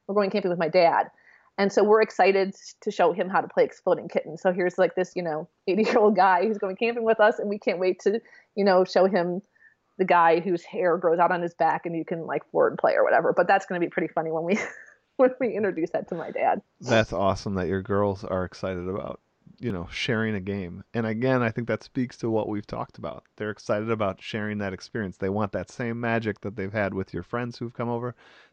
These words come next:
Speaker 2: They want that with their grandpa.
Speaker 1: Oh, and you would be proud too, Michael, in that, um, I forgot about this. My daughter had her friend over, and they,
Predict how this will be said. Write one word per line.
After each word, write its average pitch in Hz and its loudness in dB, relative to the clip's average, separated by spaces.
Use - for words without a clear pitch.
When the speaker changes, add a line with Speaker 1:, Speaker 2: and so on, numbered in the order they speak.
Speaker 2:
They 98 -8
want 92 -6
that 92 -8
with 90 -12
their 87 -10
grandpa. 85 -10
Speaker 1:
Oh, 226 6
and 226 4
you 240 4
would 349 6
be 339 6
proud 156 2
too, 254 -2
Michael, 170 2
in 196 4
that, 190 2
um, 180 2
I 190 4
forgot 196 2
about 190 2
this. 156 -4
My 196 2
daughter 190 6
had 185 4
her 254 2
friend 185 0
over, 170 4
and 180 0
they, 262 4